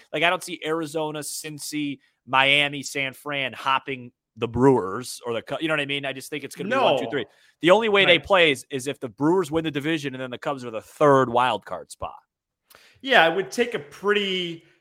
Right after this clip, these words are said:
Speaker 1: Or vice
Speaker 2: sizable,
Speaker 1: versa.
Speaker 2: uh,
Speaker 1: Yeah.
Speaker 2: regression for one of those teams,
Speaker 1: Right.
Speaker 2: Cubs or Brewers, I mean, to go to the third wild card spot.
Speaker 1: Oh, do I wanna beat that team?
Speaker 2: Uh,
Speaker 1: I want that
Speaker 2: so, yeah,
Speaker 1: division.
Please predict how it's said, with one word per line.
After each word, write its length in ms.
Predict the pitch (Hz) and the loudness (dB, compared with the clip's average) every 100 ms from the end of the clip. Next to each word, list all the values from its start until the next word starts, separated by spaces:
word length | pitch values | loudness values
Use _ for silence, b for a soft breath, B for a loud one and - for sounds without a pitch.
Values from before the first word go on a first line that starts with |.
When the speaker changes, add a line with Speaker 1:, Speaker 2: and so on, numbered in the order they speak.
| _ 165 | _ 0
Speaker 1:
Or 80 | 175 | 4
vice 240 | 175 175 | 4 2
Speaker 2:
sizable, 220 | 143 113 | -2 0
Speaker 1:
versa. 340 | 165 165 85 85 _ _ - | 2 0 -2 -8 _ _ -6
Speaker 2:
uh, 160 | 147 139 | -2 -2
Speaker 1:
Yeah. 60 | |
Speaker 2:
regression 720 | 143 143 143 165 160 147 131 117 | -4 -6 2 2 2 -6 -8 -10
for 140 | 127 | -14
one 200 | 123 147 | -6 -6
of 120 | 135 | -4
those 420 | 135 135 135 127 | -4 -4 -6 -12
teams, 760 | - 143 139 131 123 117 - - _ | -14 -10 -8 -8 -12 -16 -20 -20 _
Speaker 1:
Right. 180 | 101 85 | -10 -6
Speaker 2:
Cubs 220 | 139 - | -6 -6
or 80 | - | -8
Brewers, 340 | 135 135 131 | -4 -2 -2
I 120 | 123 117 | -6 -8
mean, 180 | 117 | -10
to 120 | 110 - | -14 -12
go 180 | 131 | -10
to 40 | 113 | -10
the 80 | 107 | -14
third 320 | - 120 107 | -12 -10 -6
wild 300 | 113 113 113 | -6 -6 -8
card 260 | 131 127 | -10 -10
spot. 520 | - - 135 147 147 _ | -10 -8 -6 -8 -12 _
Speaker 1:
Oh, 320 | 123 120 113 | -6 -2 -2
do 120 | 104 | -2
I 80 | 104 | -2
wanna 260 | 107 101 98 | -2 -4 -4
beat 260 | 98 95 101 | -4 -4 -8
that 260 | 95 95 | -10 -10
team? 140 | - 117 | -12 -10
Speaker 2:
Uh, 320 | 110 107 101 | -10 -12 -8
Speaker 1:
I 100 | 104 | -4
want 240 | 104 98 | -4 -4
that 140 | - 123 | -4 -4
Speaker 2:
so, 60 | 113 | -6
yeah, 120 | 98 | -6
Speaker 1:
division. 300 | 95 92 | -8 -10